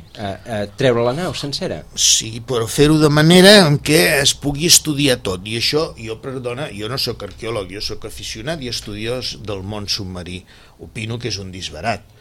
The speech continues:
Speaker 2: perquè també et diria que tots aquests caçatresors,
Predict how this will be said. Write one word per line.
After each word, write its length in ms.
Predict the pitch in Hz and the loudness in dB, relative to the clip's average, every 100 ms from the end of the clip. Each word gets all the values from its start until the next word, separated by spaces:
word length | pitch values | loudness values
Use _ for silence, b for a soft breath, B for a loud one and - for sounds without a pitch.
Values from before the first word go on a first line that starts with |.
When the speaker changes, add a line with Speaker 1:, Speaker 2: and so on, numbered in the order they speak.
| b b _ | b b _
Speaker 2:
perquè 420 | 110 104 131 127 - | -14 -10 -4 -4 -4
també 320 | - 104 120 | -12 -8 -6
et 80 | 135 | -6
diria 460 | 113 143 156 120 110 123 | -2 -2 -2 -2 -6 -10
que 100 | 117 | -10
tots 240 | 127 117 | -8 -8
aquests 300 | 127 123 - | -8 -8 -10
caçatresors, 880 | - 101 127 120 110 107 120 101 - | -10 -8 -8 -8 -10 -6 -6 -8 -14